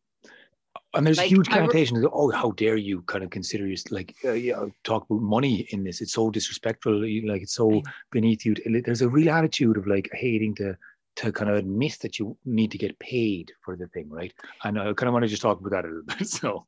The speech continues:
Speaker 2: I, I, and I agree with you. I think there's, I think there's a couple of things going on, 'cause I think there's a real kind of mythologizing of, like, you know,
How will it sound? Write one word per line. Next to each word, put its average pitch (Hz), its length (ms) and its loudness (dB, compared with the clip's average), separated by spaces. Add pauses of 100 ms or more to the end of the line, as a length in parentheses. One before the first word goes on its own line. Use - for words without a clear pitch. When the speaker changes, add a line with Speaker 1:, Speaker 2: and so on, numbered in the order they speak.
Speaker 2:
I, 302 220 -2 (140)
I, 269 300 -4
and 240 160 0
I 240 60 2
agree 240 420 0
with 262 160 -4
you. 160 100 -2
I 147 100 -2
think 214 200 -4
there's, 202 240 -2 (120)
I 185 80 -2
think 247 200 -2
there's 220 160 -2
a - 40 -6
couple 240 360 -4
of 165 60 -4
things 147 200 -6
going 139 220 -4
on, 131 100 -6
'cause 143 160 -10
I 143 60 -4
think 202 180 -4
there's 202 160 0
a 180 80 -2
real 208 280 0
kind 208 260 -2
of 156 260 -6 (380)
mythologizing 165 920 -2
of, 135 120 -8
like, 135 340 -6 (460)
you 165 120 -2
know, 139 360 -2